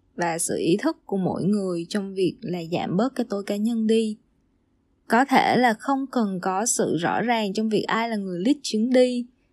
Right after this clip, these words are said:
nhưng mà khi có mâu thuẫn xảy ra thì rất cần tới tiếng nói của một người có trọng lượng. Vì mình tin là tầm năm mươi phần trăm số người tham gia thì sẽ không có một cái ý kiến rõ ràng giữa nhiều những cái quan điểm mâu thuẫn.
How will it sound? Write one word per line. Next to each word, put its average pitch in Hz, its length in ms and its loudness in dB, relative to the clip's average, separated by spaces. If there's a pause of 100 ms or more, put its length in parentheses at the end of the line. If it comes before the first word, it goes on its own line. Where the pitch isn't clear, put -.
(140)
nhưng 262 160 0
mà 233 60 4 (100)
khi 240 160 -2
có 226 160 -4
mâu 247 200 0
thuẫn 233 200 -2
xảy 143 240 -2
ra 214 460 -2
thì 190 180 -4
rất 269 180 -4 (140)
cần 202 300 -2
tới 196 100 -4
tiếng 220 280 0
nói 226 340 -2
của 262 120 -6
một 240 260 0
người 202 320 -2
có 208 60 -2
trọng 220 260 -2
lượng. 170 400 0 (480)
Vì 202 120 0
mình 190 320 -2
tin 220 220 4
là 190 360 0 (160)
tầm 175 500 -6
năm 240 280 0
mươi 247 160 0
phần 196 180 0
trăm 214 200 -2
số 214 140 -6
người 226 200 -2
tham 202 260 -6
gia 202 440 -2
thì 175 80 -6
sẽ - 220 -6 (200)
không 233 280 -6
có 208 120 -2
một 233 140 2
cái 220 140 -4
ý 208 260 -6
kiến 214 380 -2
rõ - 260 -6
ràng 180 500 -4
giữa 170 200 -4
nhiều 202 300 0
những 160 120 -4
cái 214 140 -8
quan 214 280 -4
điểm 202 200 0
mâu 208 120 -2 (100)
thuẫn. - 280 -2